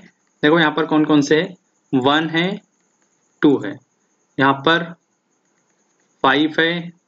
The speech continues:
आगे चलिए और फ़ोर है। तो वन, टू, फ़ाइव और फ़ोर, ये जो चार डिजिट है ये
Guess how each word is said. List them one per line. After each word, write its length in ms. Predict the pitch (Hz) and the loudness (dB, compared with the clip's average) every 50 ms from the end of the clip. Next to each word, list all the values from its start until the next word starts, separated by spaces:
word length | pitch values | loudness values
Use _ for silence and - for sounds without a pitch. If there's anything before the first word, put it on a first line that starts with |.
| - | -4
आगे 180 | 127 123 135 143 | -2 0 0 0
चलिए 340 | 139 151 147 147 165 190 220 - _ _ _ _ _ _ _ _ _ | 0 0 0 0 -2 -2 -4 -8 _ _ _ _ _ _ _ _ _
और 260 | - 147 190 226 - - - _ _ _ _ _ | 0 2 2 0 -2 -6 -18 _ _ _ _ _
फ़ोर 320 | - 143 131 113 104 - | 2 2 4 4 2 0
है। 120 | - - - _ _ _ - - _ _ _ _ _ - | -4 -12 -14 _ _ _ -20 -20 _ _ _ _ _ 0
तो 80 | 160 139 | 2 4
वन, 260 | 143 165 190 208 214 | 4 2 2 0 -4
टू, 220 | 180 - - 170 170 196 226 220 - - _ _ _ _ _ _ _ _ _ _ _ _ _ _ _ - - | -2 2 4 6 6 4 2 -2 -8 -16 _ _ _ _ _ _ _ _ _ _ _ _ _ _ _ -8 -4
फ़ाइव 360 | - 139 139 160 202 196 - - - _ _ _ _ _ _ _ _ _ _ _ _ _ _ _ _ _ _ _ _ _ _ _ _ _ _ | -2 0 0 0 -2 -2 -6 -14 -20 _ _ _ _ _ _ _ _ _ _ _ _ _ _ _ _ _ _ _ _ _ _ _ _ _ _
और 160 | - 156 190 | -2 0 0
फ़ोर, 360 | 196 - - 135 107 98 - - _ _ _ - | 0 0 2 2 2 2 0 -4 _ _ _ 2
ये 140 | 151 147 170 | 2 4 4
जो 140 | 180 190 196 190 | 4 4 4 2
चार 440 | 190 - 151 139 135 147 175 170 160 | 2 -2 -2 0 0 0 0 -2 -4
डिजिट 400 | 139 117 123 120 120 170 170 131 | -2 -2 -2 0 0 0 0 0
है 80 | 139 156 190 202 - _ _ - | 0 -2 -2 -4 -10 _ _ 0
ये 120 | 147 160 | 2 2